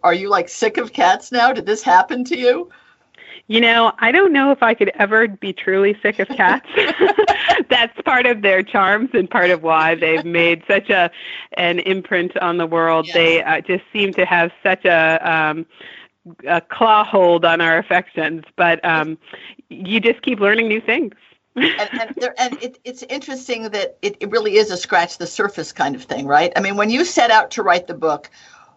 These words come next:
Speaker 1: what did you exp-, did you have your title right from the beginning? It's a great title.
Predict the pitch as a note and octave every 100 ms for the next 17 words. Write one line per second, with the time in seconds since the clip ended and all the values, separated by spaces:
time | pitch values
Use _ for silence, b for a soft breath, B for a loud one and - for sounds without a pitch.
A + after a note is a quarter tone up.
0 | b _ - B3 G4 - C4 A3+ - -
1 | - - - - B3+ C4 G#4 C#4+ B3 B3+
2 | G#3+ - A3 G3+ G3+ F3+ - G#3 F3 D#3+
3 | D#3 E3+ F#3+ D3 C#3+ B2+ D3 D#3+ - -
4 | A2+ C#3+ -